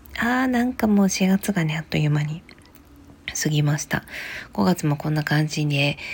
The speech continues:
終わってしまうとちょっと心残りになるので、気持ちを切り替えて、えー、よりガンガン仕事をしていきたいと思ってるんですけれども。うーん、まあ、今日はですね、新人シーエイチアールオーの本当に、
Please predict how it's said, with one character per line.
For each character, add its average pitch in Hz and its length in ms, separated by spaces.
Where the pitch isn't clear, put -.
終 165 100
わ 151 40
っ 151 60
て 151 160
し - 120
ま 147 140
う 147 60
と - 80
ち - 100
ょ 165 40
っ - 20
と - 100
心 190 400
残 190 220
り 143 100
に 135 60
な 147 120
る 143 100
の 123 120
で、 120 220
気 - 80
持 143 160
ち - 100
を 139 80
切 - 160
り 156 140
替 151 220
え - 20
て、 - 280
え 160 40
ー、 120 380
よ 120 100
り 117 260
ガ 120 140
ン 117 80
ガ 120 100
ン 127 40
仕 - 140
事 123 220
を 120 60
し - 80
て - 100
い 131 80
き - 80
た 131 120
い 135 60
と 143 100
思 135 120
っ 135 40
て - 160
る 67 120
ん 135 60
で 147 100
す - 80
け - 160
れ - 80
ど - 100
も。 143 260
う 185 40
ー - 20
ん、 170 880
ま 160 80
あ、 - 20
今 - 0
日 - 140
は 147 320
で 147 140
す - 120
ね、 139 100
新 165 240
人 160 160
シ - 160
ー 151 80
エ - 40
イ 147 40
チ 147 160
ア 143 80
ー 143 40
ル 143 140
オ 139 100
ー - 20
の 135 280
本 156 200
当 151 120
に、 147 260